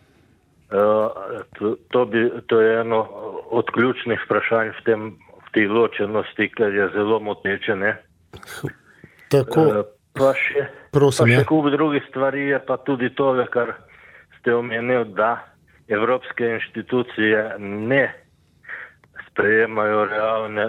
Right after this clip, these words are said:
Speaker 1: ocene o stanju v naši državi in še in še je teh stvari, no.
Speaker 2: Hvala
Speaker 1: Hvala
Speaker 2: lepa.
Speaker 1: lepa.
Speaker 2: Hvala
Speaker 1: Hvala
Speaker 2: lepa,
Speaker 1: lepa
Speaker 2: gospod
Speaker 1: in
Speaker 2: Lojze,
Speaker 1: lepo
Speaker 2: tudi za
Speaker 1: pozdravljen.
Speaker 2: vaš-, vse dobro, za vaše mnenje, vprašanje.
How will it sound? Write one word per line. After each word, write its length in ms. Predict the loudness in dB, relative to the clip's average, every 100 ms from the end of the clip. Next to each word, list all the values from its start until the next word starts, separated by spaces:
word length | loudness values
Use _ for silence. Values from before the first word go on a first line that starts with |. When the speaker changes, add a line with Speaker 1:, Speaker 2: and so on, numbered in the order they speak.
| -4
Speaker 1:
ocene 580 | -8 -2 -2 0 0 0 -2 -10 -8
o 240 | -2 -2
stanju 500 | -2 -2 -2 -2 -4
v 100 | -2
naši 300 | -2 -2 -4
državi 640 | -2 0 2 2 0 -2 -6 -6
in 160 | -8 -8 -8 -6 -4
še 220 | 0 0
in 140 | 0
še 180 | -2 2
je 140 | 2 2
teh 180 | -2 -4 -6 _ -20 -20 _
stvari, 380 | -4 0 2 0
no. 160 | -4 -8 -12 -20 -6
Speaker 2:
Hvala 220 | 4 6
Speaker 1:
Hvala 80 | 8
Speaker 2:
lepa. 240 | 6 6
Speaker 1:
lepa. 240 | 2 2 -2 -4 -12
Speaker 2:
Hvala 40 |
Speaker 1:
Hvala 220 | 2 6 6
Speaker 2:
lepa, 160 | 6
Speaker 1:
lepa 100 | 4
Speaker 2:
gospod 220 | 4 4
Speaker 1:
in 80 | 6
Speaker 2:
Lojze, 180 | 8 6
Speaker 1:
lepo 80 | 4
Speaker 2:
tudi 200 | 4 4
za 200 | 4 2
Speaker 1:
pozdravljen. 260 | 0 -4 0
Speaker 2:
vaš-, 300 | 0 0 -4
vse 240 | 0 2
dobro, 380 | 4 2 4 4 4
za 120 | 0 0
vaše 320 | 0 0 0
mnenje, 320 | 4 4 4
vprašanje. 640 | 2 -2 -2 0 2 2